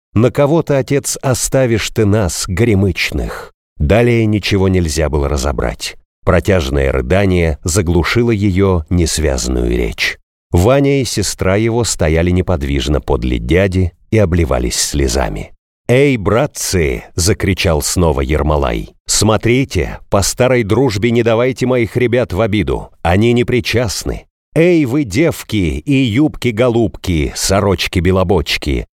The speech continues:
присовокупил он, подмигивая глядевшим из толпы девкам. «Смотрите, будьте им отцами!»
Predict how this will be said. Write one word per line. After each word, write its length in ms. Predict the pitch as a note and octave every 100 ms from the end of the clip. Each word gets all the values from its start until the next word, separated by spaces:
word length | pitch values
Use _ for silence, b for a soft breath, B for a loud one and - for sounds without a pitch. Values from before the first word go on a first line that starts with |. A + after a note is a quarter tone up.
| -
присовокупил 920 | G2 F#2 G2+ F2+ - F#2+ F2 D#2 C2+
он, 340 | F2+ A#2 A2+ F#2+ -
подмигивая 720 | D#2+ C2+ F2+ F2 F#2 F#2 F2
глядевшим 640 | D#2 C#2+ C#2+ D2+ - C#2+
из 140 | C#2+ -
толпы 360 | C#2+ B1 C#2
девкам. 580 | B1+ C#2 C2 - G#1 - - _
«Смотрите, 920 | - - G2 A2+ A#2+ C#3 - D#2+ B1 -
будьте 680 | D2 E2 D3+ D#3+ - C#3+ C3+
им 140 | B2+
отцами!» 800 | C#3 - - G#2 C#3+ G2+ C2 -